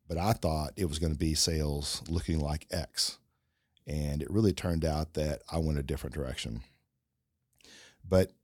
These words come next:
you know, I thought I was gonna plan my life out and have all these things set up that, man, I, I really didn't have any interest in dating anybody. I was, my career was gonna be it. Um, I wanted, I wanted to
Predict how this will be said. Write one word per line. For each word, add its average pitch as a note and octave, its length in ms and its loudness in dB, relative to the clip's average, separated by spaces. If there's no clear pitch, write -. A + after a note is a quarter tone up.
you G#2 80 -2
know, - 40 -10
I A#2 160 2
thought F#2+ 300 4
I F2+ 100 6
was E2 160 4
gonna D#2+ 180 4
plan F2 300 0
my E2 100 2
life D#2 380 0
out C#2 260 0
and D#2+ 120 -6
have D#2+ 180 0
all E2 160 2
these D#2+ 240 2
things D#2+ 220 -2
set D2 220 2
up F2 260 0
that, D2+ 140 -4
man, F#2 180 2
I, F#2 140 6
I G#2 80 0
really G2 240 10
didn't F2 180 6
have F#2 120 6
any E2 180 4
interest E2+ 380 2
in D2 260 2
dating E2+ 300 2
anybody. D#2 360 0
I D#2+ 80 2
was, D#2+ 180 2
my D#2 80 0
career F2+ 280 4
was F2+ 160 2
gonna E2+ 140 0
be D#2 160 0
it. D2 180 0
Um, C2 460 -2
I E2+ 80 2
wanted, E2 520 2
I F2+ 40 0
wanted F2+ 300 4
to D2+ 460 0